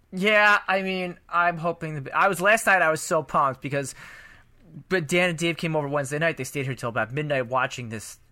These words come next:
watching the game that, you know, the Astros ultimately won. But we were just marking out so hard about G-Man Choi, the first baseman, and how cool he is. So then last night he hit the, uh, tying home run in the eighth,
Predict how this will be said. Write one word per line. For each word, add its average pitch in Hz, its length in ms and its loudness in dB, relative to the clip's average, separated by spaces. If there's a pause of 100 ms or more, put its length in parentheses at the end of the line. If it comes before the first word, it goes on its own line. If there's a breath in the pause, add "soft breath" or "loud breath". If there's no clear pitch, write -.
watching 127 480 -6
the 131 80 -12
game 127 260 -6
that, 117 140 -8 (200)
you 120 60 -10
know, 101 120 -14 (120)
the 120 240 -6 (580)
Astros 135 400 2
ultimately 127 320 -6
won. 220 320 4 (840)
But 151 200 -4 (120)
we 185 140 -2
were 180 40 0
just 156 200 -6 (160)
marking 165 360 0
out 165 120 0
so 156 160 -6
hard 156 240 2
about 127 220 -2
G-Man 143 360 -4
Choi, 147 240 0
the 117 80 -4
first - 280 -4
baseman, 135 320 -4
and 104 60 -12
how 117 120 -2
cool 151 300 -4
he 117 160 -6
is. 98 240 -8 (280 loud breath)
So - 100 -8
then 139 200 -6
last 151 260 0
night 143 160 -2
he 151 140 -4
hit 160 120 -4
the, 151 200 -10
uh, 135 220 0
tying 151 260 0
home 139 180 -2
run 143 100 2
in 135 60 -4
the 131 140 -2
eighth, 165 320 -2